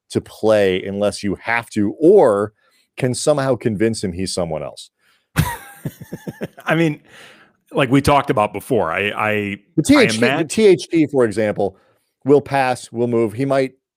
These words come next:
Speaker 1: get a little shot, have, he might, and defensively he could be problematic, but he is a guy who is much more in tune of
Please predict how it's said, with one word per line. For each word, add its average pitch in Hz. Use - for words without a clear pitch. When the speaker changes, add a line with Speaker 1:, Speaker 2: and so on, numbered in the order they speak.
Speaker 1:
get 123
a -
little 127
shot, 117
have, 120
he 120
might, 113
and 120
defensively 120
he 107
could 101
be 98
problematic, 87
but 123
he 156
is 143
a 123
guy 123
who 113
is 107
much 120
more 113
in 104
tune 117
of 92